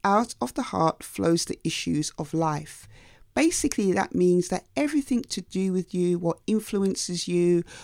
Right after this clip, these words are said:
what decisions you make, your morality, everything like that flows from the heart. Now, a lot of people never really think about their heart as being the center of everything that they do, but the heart is, because it is the core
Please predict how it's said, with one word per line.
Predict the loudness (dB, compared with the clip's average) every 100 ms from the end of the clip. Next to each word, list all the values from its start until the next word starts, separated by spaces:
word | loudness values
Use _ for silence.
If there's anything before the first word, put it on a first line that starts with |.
| -20 -10
what | 2 4 4 0
decisions | -6 -4 -4 -2 -2 0
you |
make, | 4 4 4 0
your | -2
morality, | 0 2 2 2 0 -2 -4 -2 0
everything | 0 0 -4 -2
like | -4 -2
that | -2 -4
flows | -6 -8 2 6 6 4 0
from | 0 0
the | 0 0
heart. | 2 2 0 -8 -14 -18 -20 -6
Now, | 4 6 6
a | 4
lot | 2 0
of | -2
people | -2 0 2
never | 4 2 2
really | 2 2 0
think | -2 -2 -2
about | -2 -4 -2 -2
their | -2
heart | -2 0 0 0 -6 -6
as | -4
being | 2 2 2
the |
center | -2 -4 -2 -2 -2 -4 -6 -2
of | 2 2 0 -14 -20 _ 0
everything | 2 0 0 0 0
that | -6 -2
they | -2 0
do, | 0 0 0 -4 -12 -18 -4
but | -2
the | 0 -2
heart | -4 -6 0
is, | 2 2 -2 -10
because | -10 -4 0 0 0
it | -4 -4
is | -6
the | -8
core | -8 -4 0 2 0